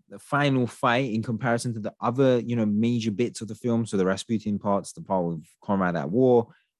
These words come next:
I do think that it was, it wasn't as big as those other parts, uh, in the movie. Like, I didn't think it was as, as, as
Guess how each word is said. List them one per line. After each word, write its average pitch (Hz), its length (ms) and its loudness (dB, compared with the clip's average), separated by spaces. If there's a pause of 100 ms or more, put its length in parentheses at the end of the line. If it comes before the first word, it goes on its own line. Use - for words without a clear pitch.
(140)
I 104 120 -2
do 123 120 2
think 120 200 -4
that 101 120 2
it 98 100 2
was, 110 400 2
it 95 100 -8
wasn't 110 320 -2
as 98 420 -2 (140)
big 98 340 -2 (680)
as 101 200 -2
those 101 220 0
other 117 220 0
parts, - 560 -2 (1160)
uh, 110 40 -4
in 107 340 0
the 120 80 0
movie. 143 500 2
Like, 110 180 -2
I 113 40 -2
didn't 113 160 -2
think 113 140 -8
it 110 40 -2
was 101 140 -2
as, 95 300 -2
as, 92 360 -8
as 90 280 -14